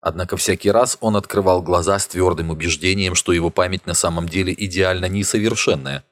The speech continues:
поскольку ему не приходило в голову абсолютно ничего. У него за спиной открылась дверь, и из дома вышли двое. Томас Амая был в рабочей одежде: вельветовые штаны, тяжёлые башмаки и джинсовая рубашка,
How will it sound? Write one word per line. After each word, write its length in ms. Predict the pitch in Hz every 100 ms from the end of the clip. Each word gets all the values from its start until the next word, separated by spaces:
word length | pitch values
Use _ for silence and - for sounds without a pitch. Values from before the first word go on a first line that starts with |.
| _ -
поскольку 440 | 90 - 90 98
ему 200 | 95 95
не 140 | 101
приходило 500 | 101 101 107 101 95
в 100 | 85
голову 440 | 82 98 117 101 - _
абсолютно 480 | - - 117 92 -
ничего. 440 | 73 73 - 57 - _ _ _ _ _ _ _ _ _ _ _ 95
У 40 |
него 180 | 98 98
за 80 | 92
спиной 360 | - 92 90
открылась 400 | 87 95 87 87
дверь, 300 | 76 95 135
и 180 | 101 92
из 120 | 87
дома 280 | 76 92 104
вышли 320 | 82 82 -
двое. 400 | 85 82 67 - - _ _ -
Томас 320 | 113 113 -
Амая 440 | 139 147 90 76 -
был 280 | 87 101
в 40 | 87
рабочей 400 | 95 98 - 98
одежде: 500 | 98 76 67 57 -
вельветовые 600 | 95 107 110 98 87 82
штаны, 360 | - 110 123 131
тяжёлые 480 | 92 87 92 90 82
башмаки 480 | 98 - 101 147
и 60 | 104
джинсовая 500 | 85 101 101 90 85
рубашка, 560 | 85 71 62 - -